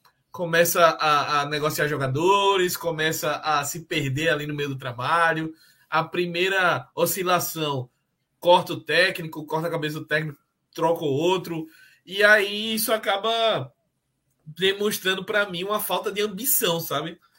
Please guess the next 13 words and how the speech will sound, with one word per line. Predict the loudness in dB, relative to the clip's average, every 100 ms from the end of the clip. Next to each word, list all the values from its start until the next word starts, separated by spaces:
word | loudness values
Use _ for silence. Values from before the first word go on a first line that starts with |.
| _ _ _ _
E | -8 -4 -2 4
essa | 4 4 0
falta | -2 -4 -2
de | -2
ambição | -2 -4 -2 -2 -2
nesse | -2 -2 0 -2
ano | -2 -4 -6 -12 -6
cobrou | 0 0 2 0 2
caro. | 2 2 2 -6 _ _ -12
E | 0
um |
outro | 6 6 4 -4
ponto | -2 -2 -4 -6 -10